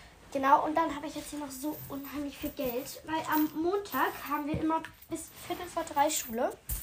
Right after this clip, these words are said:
Und deshalb muss ich mir dann immer, also muss ich nicht, aber mache ich, <clears throat> gibt's in der Pause, halt in der dritten Pause dann, ko-, gibt's da so einen Kiosk und da kaufe ich mir dann immer solche Doppelkekse.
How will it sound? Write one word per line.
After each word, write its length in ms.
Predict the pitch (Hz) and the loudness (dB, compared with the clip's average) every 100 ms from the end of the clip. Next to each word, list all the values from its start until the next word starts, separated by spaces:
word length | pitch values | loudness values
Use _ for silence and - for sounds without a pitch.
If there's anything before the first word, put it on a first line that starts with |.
| - - - - - - - | -8 -8 -8 -10 -16 -18 8
Und 380 | 311 311 311 - | 10 10 8 12
deshalb 640 | 320 - 240 262 302 - | 10 10 8 8 6 2
muss 240 | 285 302 320 | 4 6 4
ich 160 | 294 | 2
mir 140 | 277 269 | 2 6
dann 180 | 277 | 4
immer, 440 | 269 254 247 262 311 - - - - _ _ - - - | 4 2 4 6 4 -2 -20 -20 -20 _ _ -16 -16 2
also 260 | 285 226 - - - | 4 4 -2 -12 -14
muss 160 | - - | -4 0
ich 140 | 294 | 4
nicht, 180 | 302 302 | 4 4
aber 160 | 226 220 | 4 4
mache 240 | 226 240 | 2 4
ich, 200 | 349 - - - | 4 4 -10 6
<clears throat> 300 | 370 294 - - - - - | 12 12 10 -10 -14 2 8
gibt's 400 | 294 294 - - | 8 6 -2 0
in 380 | 262 247 254 233 | 0 0 -2 -2
der 140 | 226 | -2
Pause, 420 | - 294 294 320 | 8 8 12 12
halt 160 | 254 240 | 12 4
in 100 | 233 | -2
der 320 | 220 220 226 - _ _ _ | 0 -2 -6 -10 _ _ _
dritten 300 | - 269 311 | 0 2 2
Pause 320 | 311 349 359 | 6 6 8
dann, 180 | 359 359 381 - - - - - - - - | 10 10 8 -2 -16 -20 -18 -18 -14 -14 2
ko-, 240 | - 302 294 - | 8 8 6 -2
gibt's 200 | 302 294 | -2 0
da 60 | |
so 100 | 247 | 0
einen 140 | 240 226 | 0 2
Kiosk 320 | 294 285 285 | 4 4 2
und 140 | 240 | -2
da 200 | 233 226 | 0 0
kaufe 300 | 226 - 233 | -2 -2 -2
ich 60 | - | 0
mir 100 | 233 | -2
dann 100 | 226 | -2
immer 100 | 220 | -4
solche 340 | 233 220 - - | -6 -6 -10 -8
Doppelkekse. 840 | - 220 254 - 339 339 - 349 | -8 -2 -4 0 -2 0 4 4